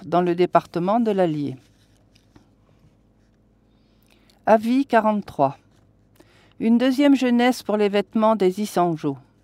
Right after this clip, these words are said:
Ce séjour intitulé Connecting Nature,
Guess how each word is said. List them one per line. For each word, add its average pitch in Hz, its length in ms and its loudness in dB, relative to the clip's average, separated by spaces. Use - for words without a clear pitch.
Ce 240 180 -6
séjour 254 480 -2
intitulé 226 640 -2
Connecting 208 920 -4
Nature, 202 720 -4